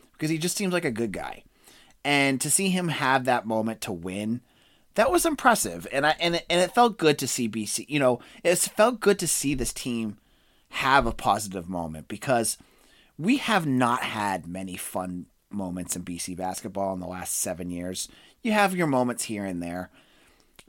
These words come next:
but Saturday felt different. It felt fun. You wanted to watch this game. You felt like you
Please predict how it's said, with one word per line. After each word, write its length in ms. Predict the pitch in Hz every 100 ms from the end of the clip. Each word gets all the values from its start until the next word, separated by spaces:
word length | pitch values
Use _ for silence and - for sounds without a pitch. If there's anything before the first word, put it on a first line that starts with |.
| -
but 180 | 165 -
Saturday 580 | - - 165 202 247 254
felt 360 | 226 160 143 120
different. 440 | 113 - - - _ _ _
It 140 | 127 131
felt 380 | - 214 -
fun. 640 | - - - 139 127 64 78 _ _
You 180 | 120 147
wanted 420 | 143 151 175 196
to 100 | 208
watch 380 | 151 120 131 -
this 200 | 143 -
game. 380 | 147 147 151 147
You 160 | 104
felt 380 | - - 143 -
like 200 | 139 127
you 280 | 131 117